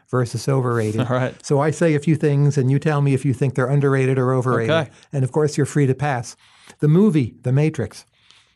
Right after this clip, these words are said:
Speaker 1: Overrated or underrated?
Speaker 2: At this point, underrated because its sequels were so bad.
Speaker 1: Okay.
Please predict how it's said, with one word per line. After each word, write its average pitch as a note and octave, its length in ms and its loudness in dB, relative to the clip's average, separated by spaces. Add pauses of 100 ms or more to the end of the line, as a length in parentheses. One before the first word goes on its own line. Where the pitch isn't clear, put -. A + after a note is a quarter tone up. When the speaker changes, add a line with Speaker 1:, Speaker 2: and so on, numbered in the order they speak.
(340)
Speaker 1:
Overrated D3+ 560 2
or C#3 120 2
underrated? C3 360 0
Speaker 2:
At C3 100 -2
this C#3 160 -4
point, D#3 300 -2
underrated B2+ 580 0
because A#2+ 300 -4
its G2+ 100 -8
sequels - 340 -12
were C3 60 -12
so F#2 180 -10
bad. - 280 -10 (520)
Speaker 1:
Okay. A#2+ 420 -4